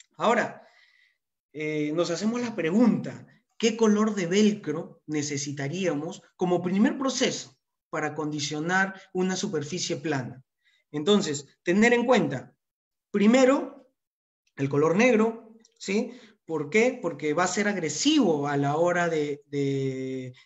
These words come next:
de trabajar en la superficie, con, con, y va a ser muy uniforme a la hora de hacer el trabajo, ¿sí? Va a ser ideal para decapado y arranque de óxido, ¿sí? Así también como el desbarbado,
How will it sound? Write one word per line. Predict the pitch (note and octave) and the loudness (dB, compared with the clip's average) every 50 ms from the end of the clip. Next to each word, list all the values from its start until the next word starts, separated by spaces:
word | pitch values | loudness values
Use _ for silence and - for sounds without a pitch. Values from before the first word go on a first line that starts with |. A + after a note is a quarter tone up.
| _ _ | _ _
de | D#3+ D3+ | -6 -4
trabajar | D3 D3+ D3 C#3 C#3 C#3 D3+ D#3+ | -2 -2 -2 -2 -2 -2 -4 -2
en | E3+ E3+ | -2 -2
la | D#3+ D3 | -2 -2
superficie, | C#3+ - C#3 C#3+ B2+ C3 - F3 E3+ D3 - - - - _ _ _ _ _ _ | -4 -8 -10 -12 -12 -10 -8 -6 -6 -6 -6 -8 -10 -14 _ _ _ _ _ _
con, | G#3 A3 A#3+ B3 B3+ B3+ B3+ B3 B3+ - - - _ _ _ _ _ _ _ _ _ _ _ _ _ _ | 4 6 6 6 6 4 2 -4 -10 -14 -18 -20 _ _ _ _ _ _ _ _ _ _ _ _ _ _
con, | - E3+ E3+ F3 E3+ E3 E3+ E3 E3 G#3 | -2 0 0 0 -2 -4 -6 -8 -10 -6
y | G#3 F#3 F3+ F3+ | -4 -2 -2 0
va | E3 G#3+ | 2 2
a | A3 | 2
ser | G#3+ A#3+ A3+ A3+ A#3 | 2 2 0 0 2
muy | A3+ G#3 B3 D#4 D4 B3 | 4 6 8 8 8 6
uniforme | G#3 F3+ E3+ D#3+ - G#3 A3 F#3 D#3+ C#3+ C#3+ | 4 4 0 0 0 0 0 0 0 0 0
a | C#3 | 0
la | C#3 C#3+ D3+ | -2 0 -2
hora | D3+ D#3+ E3+ D#3+ | -2 -2 -2 -2
de | D3+ | -2
hacer | C#3+ C#3+ D#3 D3+ | -4 -4 -4 -2
el | D3+ D3 | -4 -4
trabajo, | C#3+ C3+ B2+ A2+ - - _ _ _ _ | -4 -6 -8 -8 -10 -16 _ _ _ _
¿sí? | - - G#3+ A3 G#3+ G#3+ - - - - - - _ _ - F#3 | -4 0 2 2 0 0 -6 -16 -20 -20 -20 -20 _ _ -4 -2
Va | G3+ | 0
a | G3+ | 2
ser | A3 G#3+ G#3 | 4 6 6
ideal | G#3 F3+ F3+ F3+ F#3 F#3+ G3 | 6 6 4 4 2 0 0
para | G3+ G3 F#3+ F3+ | -2 -2 -2 0
decapado | E3+ E3 - D3 C#3+ - - A3+ A#3+ A#3 A#3 G#3+ F#3+ | -2 -2 -4 -6 -8 -4 -2 0 0 2 2 0 0
y | E3+ | 0
arranque | D3+ C#3 D#3 D#3+ E3+ E3+ E3+ D#3 | -2 -2 -4 -4 -4 -2 -2 0
de | D3+ F3 | 2 2
óxido, | G#3+ A3+ G#3+ G#3+ - - E3+ D#3+ F3 G3 G#3+ G#3 _ _ | 2 2 2 0 -4 -6 -6 -4 -6 -6 -6 -10 _ _
¿sí? | _ - - G3+ G#3 G#3+ | _ -8 -4 -2 -2 -2
Así | E3+ - - F3 | -2 -4 -6 -8
también | E3+ E3+ D#3 E3 E3 E3 | -8 -6 -6 -4 -4 -6
como | E3+ E3 D#3+ D#3 | -6 -4 -4 -4
el | D3 | -4
desbarbado, | D3 C3+ C3+ C3+ C#3 C#3+ E3+ F3+ E3+ D3 C#3 D3+ - - | -4 -4 -6 -6 -6 -4 -4 -2 0 0 -2 -4 -6 -10